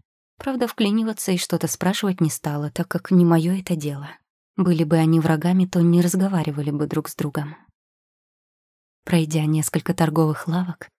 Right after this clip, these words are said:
я уже стала отличать среди них магические. Ну, тут все были магические, просто чем дальше ты проходишь в рынок,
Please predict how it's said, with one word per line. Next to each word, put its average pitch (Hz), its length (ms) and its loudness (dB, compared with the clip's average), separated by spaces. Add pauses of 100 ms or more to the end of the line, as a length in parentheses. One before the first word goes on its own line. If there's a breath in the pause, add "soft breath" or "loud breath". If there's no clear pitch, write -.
(140)
я 180 180 4
уже 170 200 2
стала 170 380 2
отличать 180 520 -4
среди 175 320 4
них 180 320 4
магические. 180 880 -2 (540)
Ну, 247 160 -2
тут 247 200 -2
все - 240 0
были 156 180 2
магические, 160 680 0
просто - 340 0
чем 180 260 6
дальше 165 320 0
ты 180 120 0
проходишь 170 520 0
в 165 60 -6
рынок, 196 400 0